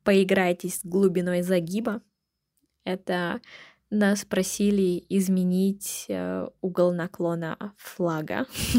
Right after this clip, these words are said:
<laughs> Там было около пятидесяти вариантов, и последний был комментарий, который просто,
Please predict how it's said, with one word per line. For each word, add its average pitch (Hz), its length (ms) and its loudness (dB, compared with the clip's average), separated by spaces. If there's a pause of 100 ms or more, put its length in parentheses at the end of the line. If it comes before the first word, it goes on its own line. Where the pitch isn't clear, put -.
(140)
<laughs> - 440 -10
Там 220 180 2
было 190 200 4
около 208 220 4
пятидесяти 208 580 0
вариантов, 202 600 4
и 190 60 -6
последний 202 420 2
был 196 180 2
комментарий, 196 640 2
который 185 380 -2
просто, 196 480 -2